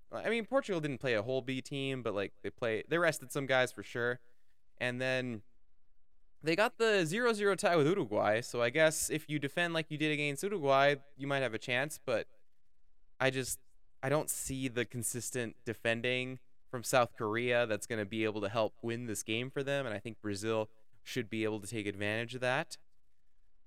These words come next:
And so, yeah, Brazil, very heavy favorites. South Korea come into this game with a win, a loss, and a draw. They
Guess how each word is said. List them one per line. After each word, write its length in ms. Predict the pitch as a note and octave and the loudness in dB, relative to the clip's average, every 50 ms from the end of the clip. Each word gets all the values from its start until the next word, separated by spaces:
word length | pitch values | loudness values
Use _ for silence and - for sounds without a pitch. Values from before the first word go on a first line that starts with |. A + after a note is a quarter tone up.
| - - - - - - - - | -18 -18 -18 -18 -18 -18 -10 -4
And 220 | A#2+ B2+ B2+ B2 | -4 -4 -2 -4
so, 320 | - - C#3+ C#3 C3+ C3 C3+ | -4 0 2 2 4 4 4
yeah, 200 | D#3 D3+ G#2+ F#2+ - - - | 2 2 0 0 -6 -10 -10
Brazil, 460 | A#2 A2+ A#2 B2+ B2 B2 A#2+ A#2 A#2 - - - - | -8 -4 0 0 2 2 0 -2 -4 -10 -16 -14 -4
very 180 | - A#2 A2+ A2 | -2 0 0 0
heavy 240 | A#2 G#2+ G2 G2 F2+ | 0 -2 -4 -4 -4
favorites. 580 | - C3+ C#3 C#3 C3+ C3 - - - - - - - - - - - - | 0 0 0 2 0 -2 -4 -4 -8 -8 -8 -10 -16 -20 -20 -20 -18 -6
South 260 | - - E3 E3 - | 2 2 2 2 2
Korea 300 | - E3 F#3+ A3+ A3+ G#3 | -2 -2 0 2 2 2
come 160 | - F#3+ F#3 | 2 2 0
into 220 | F3+ F3+ E3 F#3 E3 | 0 -2 -2 -4 -2
this 200 | E3 E3 D#3 - | -2 -4 -4 -4
game 440 | - D#3+ D#3 D3+ D#3 D#3 D#3 C#3+ - | -4 -2 -2 0 0 0 0 -2 -2
with 280 | - B2+ B2 A#2 A#2 - - | -4 -4 -2 -4 -4 -8 -8
a 140 | - G#2+ G2+ | -8 -8 -6
win, 480 | G2+ C3 D#3+ E3+ E3 D#3+ E3 E3 D#3+ - - - - | -6 -4 -4 -2 -2 -2 -4 -6 -8 -10 -14 -10 -8
a 60 | A2+ | -6
loss, 360 | A2+ B2+ B2+ A#2+ - - - - | -2 0 0 0 0 -4 -10 -10
and 140 | - A2 G2 | -10 -10 -10
a 60 | - - | -12 -12
draw. 420 | - - D#3+ F#3 G#3 A3+ B3+ C4+ B3+ - - - - - - - - - - - - | -6 0 2 4 4 4 2 -2 -6 -12 -18 -20 -20 -20 -20 -20 -20 -20 -20 -16 -8
They 600 | B2+ B2 B2 A#2+ A#2 A#2 A#2+ A#2+ A#2 A#2 G2+ - | -4 -2 0 0 0 0 0 -2 -4 -4 -6 -8